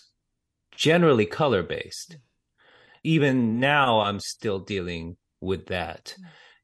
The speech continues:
Speaker 1: you know, but certainly when I was young, the dismissal of,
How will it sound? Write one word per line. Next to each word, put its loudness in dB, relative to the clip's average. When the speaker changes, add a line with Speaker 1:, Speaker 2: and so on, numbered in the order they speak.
Speaker 1:
you -6
know, -2
but -4
certainly 0
when 2
I 0
was -2
young, -2
the -2
dismissal 0
of, -6